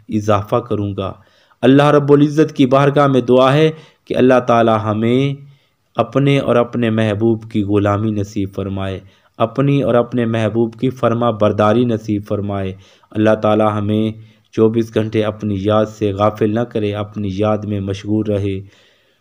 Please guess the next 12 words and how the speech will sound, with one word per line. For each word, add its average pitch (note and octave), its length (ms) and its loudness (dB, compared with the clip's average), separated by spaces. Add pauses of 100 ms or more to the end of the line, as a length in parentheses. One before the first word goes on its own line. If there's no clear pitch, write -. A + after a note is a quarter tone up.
(140)
उम्मीद A#2 280 -2
करता A#2+ 320 0
हूँ C3 180 0
कि B2+ 140 -4
आपको A2 440 0
ये G2+ 160 0
वीडियो G#2 420 -2
पसंद A2 440 -6
आई A2 200 0
होगी। G#2 460 -2 (340)
अगर A#2 200 0
आप A2+ 520 -2